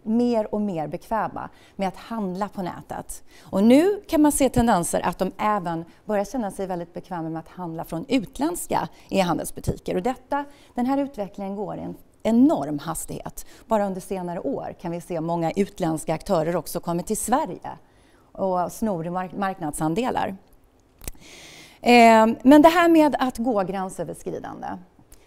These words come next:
det är ju inte bara att kastas ut och vänta på att orderna trillar in, utan det finns en hel del lokala förutsättningar, både strukturella och kulturella, som man måste sätta sig in i, i synnerhet om man vill nå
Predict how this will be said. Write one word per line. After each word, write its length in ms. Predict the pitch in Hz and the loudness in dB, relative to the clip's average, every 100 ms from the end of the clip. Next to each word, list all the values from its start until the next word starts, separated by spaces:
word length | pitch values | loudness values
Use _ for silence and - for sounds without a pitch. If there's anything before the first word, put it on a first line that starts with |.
| - | -2
det 100 | 208 | 2
är 120 | 196 | 2
ju 200 | 196 196 | 2 -2
inte 600 | 208 208 208 - 180 160 | -2 -2 -4 -2 2 2
bara 320 | 165 175 160 | 4 2 2
att 120 | 147 | -2
kastas 460 | - 151 - 156 - | -6 -10 -10 -12 -10
ut 200 | 143 143 | -10 -10
och 60 | 160 | -8
vänta 260 | 151 151 | -8 -8
på 100 | 147 | -12
att 100 | 143 | -12
orderna 440 | 175 170 160 147 - | -8 -8 -8 -10 -12
trillar 300 | - 160 160 - | -10 -8 -8 -6
in, 380 | 233 165 151 165 - | -6 -4 -6 -8 -10
utan 240 | - 220 | -8 -6
det 60 | 226 | -4
finns 340 | - 226 - | -2 -2 -2
en 80 | 185 | -6
hel 340 | 170 175 165 156 | -6 -4 -4 -4
del 300 | 156 147 160 - - - _ | -6 -8 -12 -18 -20 -20 _
lokala 680 | 247 - 208 285 302 165 160 _ _ - | -2 -2 -4 -4 -4 -6 -8 _ _ -6
förutsättningar, 720 | 202 - - - - - - | -6 -6 -12 -14 -14 -14 -6
både 300 | 202 254 277 | 0 0 0
strukturella 800 | - 269 - 285 262 87 - - - | -2 -4 -2 2 2 2 -2 -6 -10
och 140 | - | -4
kulturella, 580 | 175 151 175 131 - - - - - | -4 -2 -2 -2 -6 -10 -14 -20 -12
som 180 | 175 | -8
man 120 | 165 165 | -6 -8
måste 260 | 160 160 | -12 -16
sätta 240 | - 151 156 | -16 -16 -14
sig 140 | 196 | -10
in 300 | 240 180 - - | -8 -8 -10 -14
i, 40 | |
i 40 | 160 | -12
synnerhet 640 | 208 190 185 254 254 262 | -8 -8 -6 -6 -6 -8
om 80 | 190 | -8
man 140 | 180 | -6
vill 120 | 185 | -6
nå 340 | 175 202 156 | -6 -6 -6